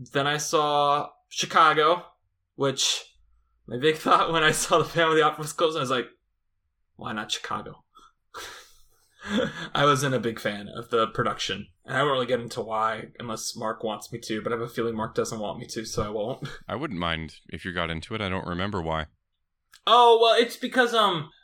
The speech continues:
Speaker 1: you know, I was watching, and I thought, I was like, "Only two of these actors are really giving it their all," and I looked up afterwards,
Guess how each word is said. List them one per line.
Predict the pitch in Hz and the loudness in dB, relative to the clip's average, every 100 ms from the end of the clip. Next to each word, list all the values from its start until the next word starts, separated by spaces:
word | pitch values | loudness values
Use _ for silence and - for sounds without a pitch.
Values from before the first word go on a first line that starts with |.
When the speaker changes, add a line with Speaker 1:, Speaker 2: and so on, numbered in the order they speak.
| - | -2
Speaker 1:
you | 214 | 2
know, | |
I | 196 | 4
was | 185 | 4
watching, | 196 190 160 | 2 2 -2
and | |
I | 143 | 2
thought, | 190 170 | 2 2
I | |
was | 151 | 2
like, | 147 120 - _ 139 | 2 0 -6 _ -4
"Only | 196 254 | -2 -2
two | - 202 | -2 -4
of | |
these | 180 139 | 0 0
actors | 131 151 | 0 0
are | 139 | 0
really | 123 117 | 0 0
giving | 113 117 113 | -2 -6 -8
it | 113 | -2
their | 117 | 2
all," | 135 107 | 2 2
and | 113 | -2
I | |
looked | 117 147 151 | -2 0 0
up | 143 | -2
afterwards, | 135 156 - 131 117 - - | 0 0 -2 0 0 0 -10